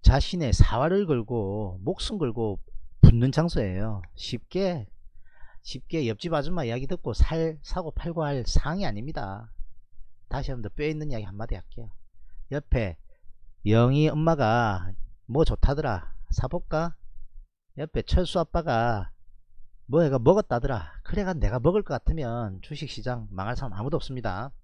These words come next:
음. 공부 안 하는,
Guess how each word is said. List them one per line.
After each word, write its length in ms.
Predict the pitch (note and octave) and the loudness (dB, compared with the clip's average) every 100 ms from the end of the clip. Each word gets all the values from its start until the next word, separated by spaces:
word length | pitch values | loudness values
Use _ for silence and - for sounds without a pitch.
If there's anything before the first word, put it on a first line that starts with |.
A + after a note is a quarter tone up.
| - - - - - - | -16 -12 -10 -10 -10 -8
음. 240 | B2+ G#2 F2+ - - - - - - - - - - - | -8 -8 -12 -14 -12 -10 -8 -8 -10 -12 -12 -12 -12 -8
공부 320 | C#3 D3 F3+ | -4 4 6
안 100 | F3 | 8
하는, 460 | F3 F#3 F3 A2+ | 6 6 4 2